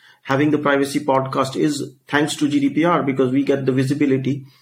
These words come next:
And that's the conversation, the conversation starter. And we have to also remember that when something is free,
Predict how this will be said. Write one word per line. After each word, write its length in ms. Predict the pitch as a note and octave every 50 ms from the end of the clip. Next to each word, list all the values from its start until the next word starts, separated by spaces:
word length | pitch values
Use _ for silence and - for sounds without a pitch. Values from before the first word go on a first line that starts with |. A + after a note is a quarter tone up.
| _ _ -
And 160 | D#3+ D#3 D3+
that's 180 | D#3 E3 - -
the 120 | G3+ F#3
conversation, 640 | F3+ E3+ E3+ F3+ F#3 F#3 F#3 F#3+ E3+ - D3+ C#3 C3+
the 80 | C#3 C3
conversation 640 | - D3+ D3+ E3 E3 D#3+ - E3+ D3 - - D#3 D3
starter. 500 | - - D3+ C#3+ C3+ C3+ C3 A2+ A2 - _ _ _ _ _ _ _ -
And 220 | D#3+ D#3 D3+ C#3+
we 140 | C#3 D#3 F3
have 200 | D#3+ G3 F#3+ F3+ -
to 100 | F3+ E3
also 260 | E3 E3+ E3 F3 E3+
remember 580 | D#3+ D3+ D3 D3 D3+ D3+ D3+ C#3 B2+ B2 B2+ -
that 220 | - C#3 C3+ C3+
when 380 | C3 B2+ C#3+ D#3 F3 F#3+ G3 F3+
something 460 | - - D#3 D3+ D3 D3 D#3 D3 C#3+
is 160 | C#3 B2+ -
free, 380 | - - D3+ D3 B2 G#2 -